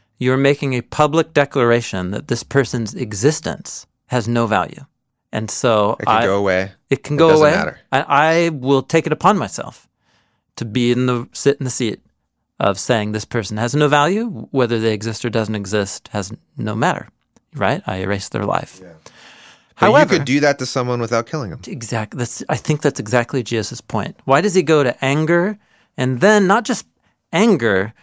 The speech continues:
Speaker 1: but particularly contemptuous anger.
Speaker 2: Yeah.
Speaker 1: It becomes clear, not just that you don't value, the life of another person, you are happy to declare it to the world
Speaker 2: Hmm.
Speaker 1: that you are the judge of their value. It's such a great example of wisdom teaching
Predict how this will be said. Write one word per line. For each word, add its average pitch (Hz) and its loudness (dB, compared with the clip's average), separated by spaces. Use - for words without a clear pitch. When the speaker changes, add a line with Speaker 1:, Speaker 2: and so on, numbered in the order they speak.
Speaker 1:
but 123 -4
particularly 160 0
contemptuous - -4
anger. 101 -8
Speaker 2:
Yeah. 80 -8
Speaker 1:
It 131 -2
becomes 135 -4
clear, 117 4
not 190 2
just 220 0
that 185 -2
you 170 4
don't 135 2
value, 185 2
the 135 0
life 139 2
of 156 -6
another 165 0
person, 180 -2
you 156 0
are 123 2
happy 151 0
to 127 -4
declare 131 0
it 139 -2
to 139 -2
the 117 -4
world 110 -2
Speaker 2:
Hmm. 120 -6
Speaker 1:
that 120 -6
you 160 6
are 170 8
the 151 4
judge 113 2
of 101 -6
their 123 -2
value. 143 -4
It's 143 -8
such - -4
a - -2
great 180 4
example 151 0
of 123 2
wisdom 131 2
teaching 104 -10